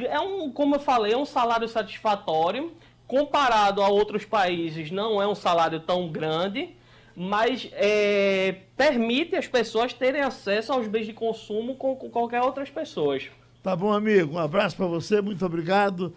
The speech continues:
Speaker 1: Um abraço, Geraldo, e a toda a bancada também.
Speaker 2: Pronto.
Speaker 1: Obrigado pela oportunidade.
Speaker 2: Obrigado. Romualdo de Souza, como é que a gente fecha? Brasília vai,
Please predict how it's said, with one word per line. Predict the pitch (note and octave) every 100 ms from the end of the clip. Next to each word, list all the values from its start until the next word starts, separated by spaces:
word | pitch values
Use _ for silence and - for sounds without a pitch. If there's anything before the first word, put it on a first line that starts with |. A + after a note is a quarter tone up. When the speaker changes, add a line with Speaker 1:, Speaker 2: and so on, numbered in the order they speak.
| -
Speaker 1:
Um | F#3
abraço, | G3+ F#3 G#3 G#3 G#3
Geraldo, | F#3 F3+ E3 C#3 C3+ D3+
e | E3+
a | F#3
toda | G#3 G#3+
a |
bancada | G#3 G#3 G3 F#3+
também. | F#3+ F#3+ D3+ C#3+ C#3 -
Speaker 2:
Pronto. | D#3+ D3 D#3 F3 F3
Speaker 1:
Obrigado | D#3+ E3+ F#3 F#3+
pela | G3
oportunidade. | G3 G3 G3+ G3 D#3 C#3+ C3+ C3+
Speaker 2:
Obrigado. | C#3 D#3+ G3 F#3+ D#3+ B2 A2 G2 - _ -
Romualdo | F#3 G3+ A#3 A3
de | G3
Souza, | G3+ A3+ A3 F3+ A#2+ A#2+
como | D#3 F3
é | A3
que | F#3+
a | G#3
gente | G3
fecha? | D#3 G#3 G#3+ F3+ D3
Brasília | D3+ F3+ D#3 G#3+ G3
vai, | F#3